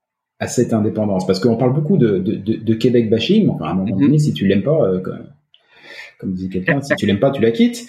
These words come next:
Speaker 1: Mais visiblement, euh, ils ont l'air de vouloir penser que ce serait bien que ça reste dans la famille.
Speaker 2: Ah, ben oui, mais là, ils, ils peuvent avoir les volontés qu'ils veulent, puis, euh,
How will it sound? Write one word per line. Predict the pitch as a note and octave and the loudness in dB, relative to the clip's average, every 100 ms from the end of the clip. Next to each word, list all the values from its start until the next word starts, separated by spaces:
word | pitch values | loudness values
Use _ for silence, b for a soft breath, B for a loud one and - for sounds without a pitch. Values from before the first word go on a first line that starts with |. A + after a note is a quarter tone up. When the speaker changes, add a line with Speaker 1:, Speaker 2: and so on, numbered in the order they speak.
| B | B
Speaker 1:
Mais | G3+ | -4
visiblement, | D3 G#2+ A#2 C#3+ A3 A#3+ - | -2 0 2 2 4 2 2
euh, | B2 A#2+ A#2 A2+ A2 G#2+ G#2 G2 G2+ G2+ | 2 4 4 2 0 -2 -4 -6 -8 -8
ils | G2+ | -2
ont | A2+ | -2
l'air | A#2+ | 0
de | A2+ | -2
vouloir | A2+ A#2 | -2 0
penser | B2+ - A3+ | -2 -2 -2
que | A3+ B2+ A#2+ A#2 | 0 2 4 4
ce | A2+ A#2+ | 2 -2
serait | B2 | -2
bien | F3+ | 0
que | |
ça | E3 | 2
reste | D#3 D#3 | 0 2
dans | D3+ | 2
la | |
famille. | D3 C#3+ C3 A2 - _ _ _ _ - | 4 2 2 -2 -6 _ _ _ _ -4
Speaker 2:
Ah, | B2+ A#2 | -2 -2
ben | - | -2
oui, | A2+ E2+ | -4 -2
mais | |
là, | E2+ | -4
ils, | F#2+ F2+ F2+ | -6 -6 -8
ils | E2+ | -8
peuvent | D#2+ A2+ | -2 0
avoir | A2 A2+ | 2 2
les | A2+ | 2
volontés | A2 G#2+ G2+ G#2+ | 2 0 -2 -6
qu'ils | - | -6
veulent, | F#2+ B2 B2+ | 0 2 2
puis, | G2 F#2+ | -2 -4
euh, | F2 E2+ | -4 -6